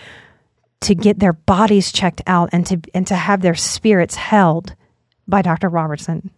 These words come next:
You're hearing me tear up a little bit 'cause I'm remembering so many women over the years who have come to me in gratitude tears after meeting Monica. I wanna highlight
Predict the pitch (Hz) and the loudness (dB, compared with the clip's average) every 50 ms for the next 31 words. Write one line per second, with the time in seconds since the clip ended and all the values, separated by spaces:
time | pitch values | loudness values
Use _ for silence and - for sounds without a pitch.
0 | _ _ _ _ _ _ _ 185 180 147 208 208 220 208 190 185 185 - - 226 | _ _ _ _ _ _ _ -4 -2 0 2 4 4 4 4 2 2 0 0 2
1 | 196 190 202 - - 190 185 185 180 170 160 185 175 - - - - - 185 202 | 4 4 2 2 0 0 2 2 2 4 4 2 2 2 -2 -8 -12 -4 -2 0
2 | 202 202 175 170 180 185 202 208 196 180 180 185 185 185 - - - - - - | 2 2 2 2 2 2 2 2 2 2 0 0 0 -4 -6 -8 -16 -20 -20 -20
3 | _ _ - - - - - - 240 240 240 247 226 196 196 190 190 185 196 208 | _ _ -14 -10 -8 -6 0 2 4 4 6 4 4 4 4 4 4 4 4 4
4 | 208 196 190 190 196 185 185 175 180 185 180 175 170 - - 208 180 170 - - | 4 4 4 2 2 2 2 2 2 4 4 4 4 2 4 2 2 2 2 0
5 | - 226 202 214 - - 202 196 180 175 202 - - - - - _ - 202 196 | 0 2 2 2 2 2 4 4 4 4 2 0 -6 -14 -20 -16 _ 0 2 2
6 | 175 - 202 220 208 208 247 262 220 196 - - 233 208 196 170 - - - - | 2 2 2 2 4 4 4 4 2 2 2 0 0 2 2 0 -2 -4 0 2
7 | 214 196 185 156 92 117 - - - - - _ _ _ _ _ _ _ _ _ | 4 4 4 4 2 0 -2 -4 -10 -14 -18 _ _ _ _ _ _ _ _ _
8 | _ _ _ _ _ - 208 196 - - 202 160 196 196 196 175 175 170 170 160 | _ _ _ _ _ -4 -4 -4 -2 -2 -2 0 2 2 2 2 2 0 -2 -4
9 | 165 170 165 - - _ - - _ _ _ _ _ _ _ _ _ - - - | -4 -6 -8 -12 -18 _ -20 -20 _ _ _ _ _ _ _ _ _ -20 -20 -16
10 | - - 196 220 220 233 233 214 202 - 233 220 220 226 220 214 214 214 214 208 | -6 -2 0 2 4 4 4 2 0 0 0 2 2 4 4 6 6 6 6 4
11 | 208 - | 2 0